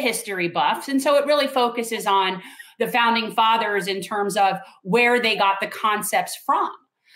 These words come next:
You know, it's, it's just really interesting. It's, he's not making any sort of, like, statement that it's in good shape now. He's simply diving into the history of it.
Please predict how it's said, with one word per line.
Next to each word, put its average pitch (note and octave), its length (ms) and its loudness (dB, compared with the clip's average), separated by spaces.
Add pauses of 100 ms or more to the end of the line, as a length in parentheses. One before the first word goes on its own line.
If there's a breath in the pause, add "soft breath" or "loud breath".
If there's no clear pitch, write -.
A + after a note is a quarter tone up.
(120 loud breath)
You A#3 140 0
know, A3+ 160 2
it's, B3+ 220 2
it's B3+ 180 0
just D#4 180 -2
really C#4+ 300 0
interesting. F#3+ 480 -4
It's, A#3 200 0
he's C#4 240 0
not D4+ 220 0
making C4+ 380 0
any A#3+ 200 2
sort A#3 340 0
of, G#3+ 140 -2
like, G#3 340 2
statement A3 520 -2
that F#3+ 220 0
it's F#3+ 160 -4
in F#3+ 160 -2
good F3+ 180 -2
shape G3 300 -4
now. C#3+ 280 -4
He's A3+ 200 -4
simply A#3+ 340 -2
diving G3+ 400 0
into F#3 200 -2
the F3 100 -2
history F3 520 -4
of D3 120 -2
it. - 320 -18